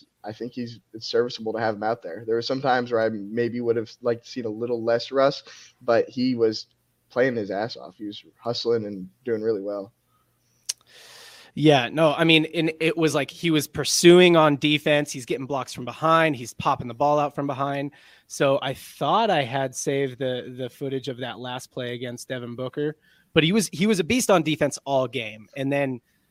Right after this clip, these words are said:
Speaker 2: like, Devin Booker takes him iso. He gets a block. Devin Booker, I mean, and I think Devin Booker's crying for the foul <laughs> before the ball, like, Russ blocks it, ball's still in the air.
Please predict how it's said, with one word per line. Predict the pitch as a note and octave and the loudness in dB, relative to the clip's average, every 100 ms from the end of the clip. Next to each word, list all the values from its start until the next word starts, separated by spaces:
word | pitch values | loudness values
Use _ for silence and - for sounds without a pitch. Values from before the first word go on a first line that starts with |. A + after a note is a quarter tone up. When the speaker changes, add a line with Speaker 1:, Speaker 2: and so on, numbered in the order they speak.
| _ _ _ _ | _ _ _ _
Speaker 2:
like, | D#3 C3+ - | -4 -4 -2
Devin | E3 E3 E3+ | 0 4 4
Booker | D3+ D3+ D3+ | 2 2 0
takes | - C3+ - | -2 -4 -4
him | C3 B2+ | -6 -6
iso. | B2+ B2+ C3 B2 A#2+ A#2+ _ _ _ | -8 -6 -6 -6 -6 -10 _ _ _
He | _ C3+ | _ -10
gets | A#2 D3+ - | -2 -2 -2
a | B2+ - - | -6 -10 -10
block. | C#3+ D3+ D3+ D3 - - _ _ _ | 0 4 4 2 -4 -20 _ _ _
Devin | E3 D3+ D3+ | -2 0 -2
Booker, | B2+ D3+ - C#3+ | 0 -2 0 -6
I | C#3 | -4
mean, | D3 C#3+ | -2 -2
and | C#3+ E3 E3+ - | -2 -4 -4 -2
I | D#3+ | -2
think | D#3+ D3+ A#2+ - _ _ _ _ _ _ _ _ _ _ - | 0 -2 -2 -14 _ _ _ _ _ _ _ _ _ _ -8
Devin | C#3+ D#3+ F3+ | 0 2 4
Booker's | F#3+ F#3+ E3 | 2 2 -2
crying | - - E3 D3 D3+ D#3 D3 | -6 -10 -4 0 0 0 -4
for | - | -8
the | C3+ | -10
foul | - D3 D#3+ C#3+ C3 C3 - _ - - - _ | -10 -2 -2 0 -4 -10 -16 _ -20 -20 -20 _
<laughs> | _ - _ _ _ - | _ -20 _ _ _ -10
before | C#3+ F3+ - F#3+ E3+ G#3 | -2 -2 -2 0 2 2
the | F#3 | 0
ball, | E3 F3+ F3 | -2 -2 -2
like, | E3 D#3+ - _ _ C3+ _ - | -4 -6 -12 _ _ _ _ -4
Russ | G3 G#3+ | -4 -4
blocks | G#3 F#3 - | -6 -6 -8
it, | - | -8
ball's | F3+ G3 | -6 -6
still | - F#3 | -6 -6
in | E3 | -6
the | D3 | -6
air. | E3+ D3 C3 | -4 -4 -4